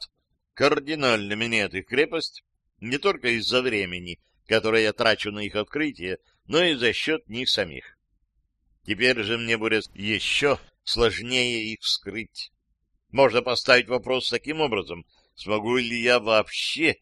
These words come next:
хоть когда-нибудь прорваться на стадии ученика? Так-то я, можно сказать, достиг родового порога,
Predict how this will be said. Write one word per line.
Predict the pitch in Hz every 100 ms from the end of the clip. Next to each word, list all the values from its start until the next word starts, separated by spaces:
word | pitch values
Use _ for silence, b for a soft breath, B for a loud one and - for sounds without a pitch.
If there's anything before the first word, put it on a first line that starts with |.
| _ _
хоть | 117 -
когда-нибудь | 110 95 117 113 110 -
прорваться | 107 104 92 110 127 - 107 104
на | 104
стадии | - 117 107 107
ученика? | 107 - 107 110 92 78 - _ _ _ _ _ _ _ -
Так-то | 151 - 147
я, | 147 147 139
можно | 139 120 123
сказать, | - 123 127 117
достиг | 127 - 160 143 b b b
родового | - 104 104 107 104 101
порога, | 113 113 123 104 69